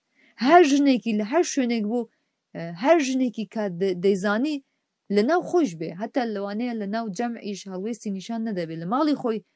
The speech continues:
هەڵخاون هەڵوێست بێ گرتیان. چونکە دەزانم پێشەنگاتی ئەو شۆڕەشە دەکا.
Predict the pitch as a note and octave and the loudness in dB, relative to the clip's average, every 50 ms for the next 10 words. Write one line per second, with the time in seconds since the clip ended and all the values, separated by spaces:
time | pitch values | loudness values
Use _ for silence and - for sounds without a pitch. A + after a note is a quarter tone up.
0 | _ - - G3 G3 - G#3 G3 G3+ G3 F#3+ G3 F#3 F#3 G3+ G#3 A3 - - G3+ | _ -10 -8 -8 -6 -2 -2 -2 -2 -2 -4 -6 -8 -6 -6 -6 -6 -6 -6 -6
1 | F3+ D#3+ F#3+ F#3 _ - D#3+ D#3 D#3+ D#3+ _ _ _ _ _ _ _ _ _ - | -4 -4 -4 -6 _ -10 -10 -10 -10 -12 _ _ _ _ _ _ _ _ _ -8
2 | - F3 F#3 F#3 F3+ F#3+ F#3 G3 G3+ A3+ C4+ E4+ D4+ - D4 C4 - A3+ F#3+ F3+ | -4 0 2 4 4 4 4 4 2 2 2 0 -2 -2 -2 0 0 0 -2 -2
3 | F3+ E3 E3 - D#3+ D3+ - - E3+ D#3+ D3 - D#3+ D#3+ D#3 D#3 D#3+ | -2 -4 -4 -6 -8 -8 -6 -8 -8 -8 -6 -6 -6 -6 -4 -4 -4